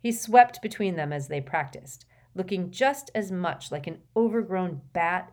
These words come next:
as ever, lingering to watch Harry and Ron struggling with the task. Ron, who was supposed to be jinxing Harry, was purple in the face,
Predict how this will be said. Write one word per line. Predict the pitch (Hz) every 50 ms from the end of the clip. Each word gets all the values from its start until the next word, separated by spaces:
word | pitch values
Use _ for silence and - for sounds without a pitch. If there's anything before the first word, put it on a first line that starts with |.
| _
as | - 156 147 147 - -
ever, | 143 135 135 - 113 - - - _ _ _ _ _ _ _ _ _ _ _ -
lingering | 190 214 226 214 196 180 160 147 151 143
to | 139 165
watch | 165 156 151 - - -
Harry | 185 180 170 165 160 156 -
and | 156 143 147
Ron | 151 165 165 156 139 123 - 135 - - -
struggling | - - - - - - - - 151 156 170 170 165 143 147 143 143 - - 120 - -
with | - 151 135 -
the | 147
task. | 135 143 147 143 - - 135 - - - - _ _ _ _ _ _ _ _ _ _ _ _ _ _ _
Ron, | - 226 247 240 220 190 180 180
who | 180 196
was | 185 175 180
supposed | 196 190 - - 285 277 269 -
to | - -
be | 160 147
jinxing | 139 - 160 151 139 - 147 143
Harry, | 139 - 240 254 - 160 147 147 143 139 143 - - _ _ _ -
was | 170 170 170 - - _ _
purple | - - 339 320 330 - 156 139 147 139 - -
in | 175 165
the | 165 143
face, | 135 160 - - - - - - -